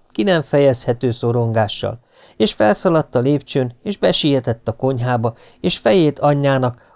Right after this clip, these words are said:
aki már időközben átöltözködött, kötényébe rejtve hangos zokogásba tört ki. – Mama, én nem akarok felnőni.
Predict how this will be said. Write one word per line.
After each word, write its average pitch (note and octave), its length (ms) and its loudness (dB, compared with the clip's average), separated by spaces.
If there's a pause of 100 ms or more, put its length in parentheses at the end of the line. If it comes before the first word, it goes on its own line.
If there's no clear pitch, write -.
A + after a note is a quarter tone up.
aki - 220 -2
már D#3+ 220 0
időközben B2 640 -2
átöltözködött, A#2 1160 -4
kötényébe D#3+ 680 2
rejtve D3 460 0 (120)
hangos B2+ 380 2
zokogásba G#2+ 720 -4
tört - 340 -10
ki. – - 180 -20 (720)
Mama, A#3 520 -2 (360)
én B3 220 0
nem G#3 220 -2
akarok F#3+ 540 0
felnőni. E3+ 720 0